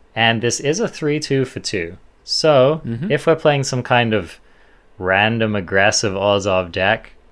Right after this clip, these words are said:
Speaker 1: I could see this being a player. I'm definitely not dunking on the card. I mean, it's priced to move. Um, it has text. So that, that's it for me. Like, you have to have, like, a deck that cares about curving out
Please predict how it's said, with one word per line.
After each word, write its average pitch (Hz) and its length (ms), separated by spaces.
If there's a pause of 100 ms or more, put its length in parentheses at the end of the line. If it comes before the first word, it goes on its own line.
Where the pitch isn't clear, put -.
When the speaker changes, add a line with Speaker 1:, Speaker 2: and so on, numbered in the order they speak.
(240)
Speaker 1:
I 156 100
could 185 180
see 214 160
this 196 160
being 175 300
a 185 60
player. 107 460
I'm 95 140
definitely 127 300
not 92 240
dunking 110 400
on 123 160
the 127 80
card. 127 340
I 113 80
mean, 98 140
it's 92 120
priced 127 420
to 160 80
move. 107 460 (640)
Um, 95 580
it 101 140
has 120 320
text. - 580 (540)
So 113 500 (260)
that, 196 240
that's - 240
it 143 140
for 120 120
me. 92 240
Like, 90 300
you 110 180
have 139 280
to 151 100
have, 120 240
like, 104 240
a 101 120
deck 101 400
that - 160
cares 123 320
about 117 300
curving 107 440
out 92 360